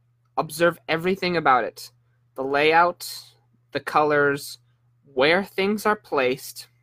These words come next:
and why they are placed there. And then what you're gonna go do is you're going to go model your website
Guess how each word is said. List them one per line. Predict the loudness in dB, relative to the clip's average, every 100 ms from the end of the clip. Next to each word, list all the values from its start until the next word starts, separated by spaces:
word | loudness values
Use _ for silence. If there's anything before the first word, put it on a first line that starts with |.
| _ _ _ _ _ -20 _ _ -4
and | 2 2 2 -2 -12
why | -20 -4 2 4 4
they | 2
are | 2 0
placed | -2 -4 -4 -8 -12
there. | -10 -10 -14 _ _ _ _ _ _ _ _ _ _
And | -2
then | 0
what | 2 0
you're | 2
gonna | 2 2
go | 2 2
do | 2 0 0 -4 _ _ _ _ _ 4
is | 6 6 2 -2 -12 _ -2
you're | 0
going | 2 2 2
to | -2
go | 0 2 2 0
model | -4 2 2 2 -2 -6
your | -14 -6 2 4 4
website | 2 0 -6 -6 -8 -16